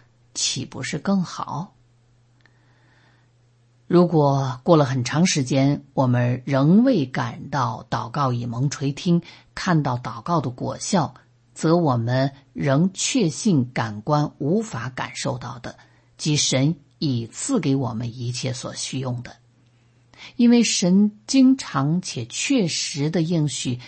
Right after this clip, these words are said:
在患难中照顾我们，当我们将难处告诉他时，他就赐下出人意外的平安保守我们。他使我们在贫困中富足，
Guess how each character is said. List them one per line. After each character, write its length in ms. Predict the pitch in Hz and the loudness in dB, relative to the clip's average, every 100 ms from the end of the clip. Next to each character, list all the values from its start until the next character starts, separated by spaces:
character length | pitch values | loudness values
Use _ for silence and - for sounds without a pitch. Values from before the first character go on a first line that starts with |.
| - | -18
在 180 | - 123 | -6 -4
患 460 | 123 - 233 175 143 | -4 -2 0 2 0
难 240 | 123 117 | -2 -4
中 280 | 127 123 123 | -4 -4 -2
照 180 | 131 120 | -2 -2
顾 220 | 120 - | -6 -10
我 120 | 127 - | -12 -10
们， 240 | 127 123 _ _ _ _ _ - | -12 -12 _ _ _ _ _ -2
当 180 | 147 139 | 2 2
我 100 | 117 | 0
们 120 | 120 | -2
将 240 | 139 135 | -2 0
难 240 | 131 123 180 | 0 0 0
处 220 | - 196 | 0 -2
告 240 | - 139 | -2 -6
诉 160 | 123 - | -6 -10
他 200 | - 131 | -10 -8
时， 280 | - 139 123 - - - | -6 -6 -8 -12 -18 -16
他 180 | - 233 | -2 0
就 160 | 226 185 | 0 -2
赐 360 | - - 220 | -4 -8 -4
下 280 | 170 - 156 - | -4 -4 -6 -8
出 180 | - 277 | -4 0
人 280 | 214 208 220 | 2 2 0
意 160 | 254 220 | -2 0
外 200 | 214 175 | 0 -2
的 100 | 139 | -4
平 260 | - 151 | -4 -4
安 280 | 170 180 185 | -2 0 0
保 260 | - 131 190 | 0 0 0
守 200 | 214 143 | 0 -4
我 200 | 139 - | -4 -6
们。 160 | - - - _ _ _ _ _ _ _ _ _ _ - | -10 -16 -20 _ _ _ _ _ _ _ _ _ _ -2
他 140 | 175 | 0
使 160 | 160 170 | 2 4
我 180 | 160 | 4
们 200 | 135 135 | 4 2
在 360 | 135 135 127 127 | 2 0 0 -4
贫 320 | - 151 147 175 | -8 0 2 2
困 320 | - 185 127 | 2 2 2
中 200 | - 135 | 0 -2
富 240 | - 135 | -4 -6
足， 360 | 123 127 113 | -6 -8 -10